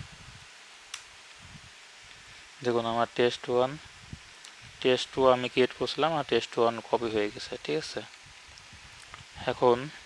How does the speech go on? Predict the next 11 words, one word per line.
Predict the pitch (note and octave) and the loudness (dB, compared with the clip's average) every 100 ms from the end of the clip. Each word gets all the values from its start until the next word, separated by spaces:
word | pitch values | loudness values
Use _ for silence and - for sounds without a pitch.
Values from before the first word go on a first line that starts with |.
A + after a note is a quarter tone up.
| - - - - - - | -20 -20 -20 -20 -12 -8
আমি | C3+ | -4
চাচ্ছি | C#3 - D3+ C#3 | -2 -2 0 2
কোনো | C3+ C3 | 2 0
কিছু | C#3 D3 A#2+ | -2 -2 0
মুভ | A#2+ - - | -2 -4 -8
করতে। | - - A#2+ - - - | -8 -10 -12 -10 -14 -8
ঠিক | E3+ E3+ | -6 -6
আছে, | - G#2 - - - - - - - - - - | -8 -10 -12 -20 -18 -18 -18 -20 -20 -20 -16 -10
কোনো | B2 A#2+ | -8 -8
কিছু | B2 D3 F3 C3+ | -6 -4 -4 -4
মুভ | A#2 | -8